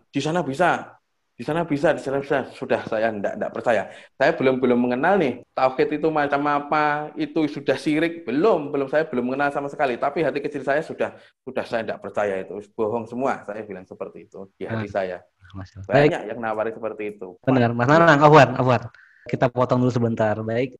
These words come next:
Speaker 2: sahabat Radio A S I, di sini kita bisa mengambil hikmah bahwasannya fitrahnya manusia memang sebenarnya tidak ingin menduakan Allah ya, Mas Nanang, ya?
Speaker 1: Iya, iya, Mas.
Speaker 2: Benar,
Speaker 1: Walaupun
Speaker 2: benar,
Speaker 1: kita
Speaker 2: Masya
Speaker 1: ndak
Speaker 2: Allah.
Speaker 1: ngerti sama sekali, kita itu merasa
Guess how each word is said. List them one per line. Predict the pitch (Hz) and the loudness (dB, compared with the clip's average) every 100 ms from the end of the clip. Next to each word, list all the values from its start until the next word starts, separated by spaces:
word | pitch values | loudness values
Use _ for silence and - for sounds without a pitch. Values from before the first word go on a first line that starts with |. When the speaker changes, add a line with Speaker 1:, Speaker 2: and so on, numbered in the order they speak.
| _ _ | _ _
Speaker 2:
sahabat | - 123 131 127 | -2 0 0 2
Radio | |
A | 127 | 0
S | 127 170 | 0 -2
I, | 175 - | -6 -6
di | 139 139 | -6 -4
sini | 151 | -4
kita | 160 156 143 | -4 -2 -2
bisa | 135 | -2
mengambil | 135 131 123 123 | -2 -2 -4 -4
hikmah | 127 - 151 | -4 -2 -2
bahwasannya | 123 117 120 120 147 160 160 151 - | 0 -4 -4 -8 -8 -10 -10 -12 -8
fitrahnya | - 170 165 175 | 0 0 0 -6
manusia | 180 202 - 120 123 139 _ _ _ | -4 -6 -2 0 0 -2 _ _ _
memang | 170 190 214 214 202 _ _ _ _ | 0 0 -2 -4 -8 _ _ _ _
sebenarnya | - 180 185 190 214 214 | -4 -2 -2 -2 -4 -2
tidak | 185 180 202 | -4 -4 -4
ingin | 208 175 | -6 -4
menduakan | 135 135 120 120 113 | -2 0 -2 -4 -4
Allah | 131 127 | -6 -6
ya, | 107 | -8
Mas | 107 | -10
Nanang, | 110 113 | -10 -8
ya? | 117 139 _ _ _ _ _ _ _ _ _ 147 | -10 -14 _ _ _ _ _ _ _ _ _ -2
Speaker 1:
Iya, | 143 110 113 | -2 -4 -8
iya, | 110 | -8
Mas. | 101 104 - - | -8 -12 -20 -10
Speaker 2:
Benar, | 120 117 110 113 | -10 -8 -8 -4
Speaker 1:
Walaupun | 113 107 104 | -4 -4 -4
Speaker 2:
benar, | 104 | -4
Speaker 1:
kita | |
Speaker 2:
Masya | 113 | -2
Speaker 1:
ndak | 123 | -2
Speaker 2:
Allah. | 139 135 | -2 -6
Speaker 1:
ngerti | 147 | -6
sama | 143 135 135 135 | -6 -8 -8 -10
sekali, | 131 135 139 156 147 - - _ | -6 -2 0 -2 -4 -12 -20 _
kita | 156 165 170 | -6 -2 0
itu | 170 185 170 151 | 2 0 0 -2
merasa | 151 151 151 143 | 0 0 -4 -6